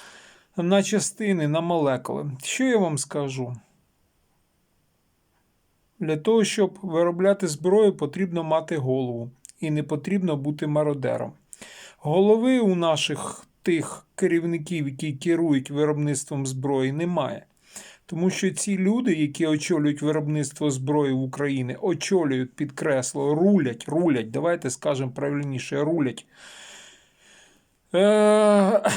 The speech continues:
<coughs> виробництвом зброї України, вони навіть собачу будку не будували своїми руками. А тут хочуть взяти і ракети ще робити. Ну, якщо наші міни розриваються в мінометі,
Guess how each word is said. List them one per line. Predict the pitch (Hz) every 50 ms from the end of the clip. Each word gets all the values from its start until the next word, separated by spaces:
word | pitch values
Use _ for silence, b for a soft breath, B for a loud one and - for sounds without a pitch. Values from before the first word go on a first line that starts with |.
| - - -
<coughs> |
виробництвом | 196 196 175 196 202 196 196 202 202 190 - - 202 185
зброї | 170 151 156 170 190 185 185 170
України, | 151 - - 160 156 151 147 143
вони | 139 143 175 185 202 220 226
навіть | 214 208 208 208 202 151
собачу | - - 202 185 175 202 196 196 - 190
будку | 175 165 185 170 - - - 151
не | 147 147
будували | 135 135 135 131 135 131 135 131 127 127 131 - - _ _ _ _ _ _ _ -
своїми | - - - 170 156 156 156 147 147
руками. | 147 135 127 - 147 135 123 120 131 - _ _ - - _
А | - 151
тут | 147 135 220 233 220 -
хочуть | - - 175 185 185 - 185 143
взяти | 131 127 127 147 156 165 185 185 - 147 135 131 B B B B B B B B _
і | - 165 170
ракети | 180 190 180 147 - 208 214 208 196 208 175 139
ще | - - - 147 139
робити. | 131 127 123 113 120 117 117 - - _ _ _ _ -
Ну, | 165 165 180
якщо | 185 185 185 - - 226 214
наші | 214 214 202 - - 196
міни | 185 190 202 214 214 202 196 180 165
розриваються | 156 160 160 151 156 170 170 165 180 180 175 170 151 - 160 147
в |
мінометі, | 147 147 147 143 139 143 151 170 180 170 - 196